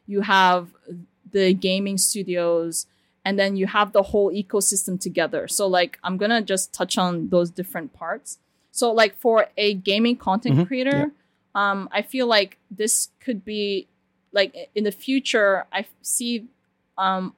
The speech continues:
Speaker 1: more opportunities for gaming content creators, in the sense that a time will come when the, uh,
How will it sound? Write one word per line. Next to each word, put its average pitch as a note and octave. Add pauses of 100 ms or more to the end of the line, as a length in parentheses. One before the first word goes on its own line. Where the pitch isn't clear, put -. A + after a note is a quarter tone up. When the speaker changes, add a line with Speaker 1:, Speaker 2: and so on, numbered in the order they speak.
Speaker 1:
more G#3
opportunities G3+
for B3 (380)
gaming A#3+
content A#3+
creators, B3+
in G#3
the G3+
sense G#3+
that F#3 (340)
a G3+
time A#3+
will B3
come A3
when G3
the, F3+ (200)
uh, -